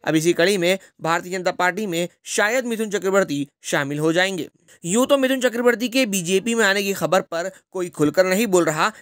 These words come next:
लेकिन पश्चिम बंगाल के बीजेपी के उपाध्यक्ष और सांसद अर्जुन सिंह ने कहा है कि अगर मिथुन चक्रवर्ती आते हैं तो हमारी पार्टी के साथ-साथ बंगाल के लिए भी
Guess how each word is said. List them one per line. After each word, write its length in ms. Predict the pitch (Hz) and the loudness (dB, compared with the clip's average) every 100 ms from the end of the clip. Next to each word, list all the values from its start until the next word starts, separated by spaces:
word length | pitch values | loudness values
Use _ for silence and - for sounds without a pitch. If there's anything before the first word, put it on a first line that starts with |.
| - | -10
लेकिन 220 | 202 247 | -4 -2
पश्चिम 380 | 208 214 240 233 | -2 0 0 2
बंगाल 380 | 226 208 214 240 | 2 2 4 2
के 120 | 254 | 0
बीजेपी 400 | 226 196 226 240 | -4 -4 -2 0
के 60 | 226 | 2
उपाध्यक्ष 540 | 196 170 160 190 220 | 2 2 4 2 2
और 100 | 214 | -2
सांसद 440 | 190 175 175 185 170 | 2 0 2 -2 2
अर्जुन 340 | 180 175 202 | 2 2 -2
सिंह 200 | 185 233 | -2 0
ने 100 | 190 | 0
कहा 280 | - 156 160 | 0 0 0
है 200 | 165 240 _ - | 0 -2 _ -4
कि 80 | |
अगर 220 | 185 202 202 | 0 0 0
मिथुन 300 | 185 233 226 | -2 -4 -4
चक्रवर्ती 520 | 208 202 196 156 165 | -4 0 0 2 2
आते 280 | 156 202 220 | 2 2 2
हैं 220 | 254 277 _ - | 4 2 _ -10
तो 60 | |
हमारी 280 | 180 185 175 | -2 -2 0
पार्टी 360 | - 165 175 170 | 0 0 0 -6
के 120 | 151 | -4
साथ-साथ 440 | 151 160 - 196 185 _ 165 | -2 -2 0 -2 -2 _ -8
बंगाल 360 | 175 170 208 | -4 0 -2
के 120 | 208 151 | -2 -6
लिए 260 | 147 196 | -6 -6
भी 240 | 147 135 | -4 -6